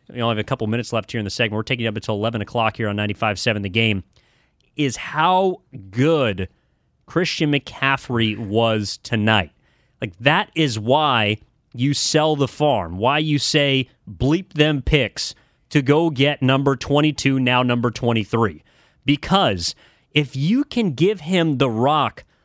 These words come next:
again and again and again, twenty-six times on the ground, one oh eight, one touchdown, six catches through the air on eight targets, thirty yards.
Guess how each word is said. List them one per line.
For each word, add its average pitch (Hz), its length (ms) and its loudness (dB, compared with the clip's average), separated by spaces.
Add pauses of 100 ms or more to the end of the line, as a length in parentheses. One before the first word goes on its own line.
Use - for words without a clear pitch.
(320)
again 123 560 0 (340)
and 160 200 2
again 123 480 0 (340)
and 165 380 4
again, 151 500 0
twenty-six 240 580 0
times 185 360 2
on 180 60 2
the 147 100 2
ground, 143 360 2
one 170 220 2
oh 180 220 2
eight, 151 180 0
one 147 300 0
touchdown, 139 720 2 (600)
six - 380 0
catches 165 460 -2
through 151 220 0
the 139 180 2
air 143 100 2
on 135 160 0
eight 139 160 -2
targets, 131 460 -2
thirty 160 260 2
yards. 139 320 2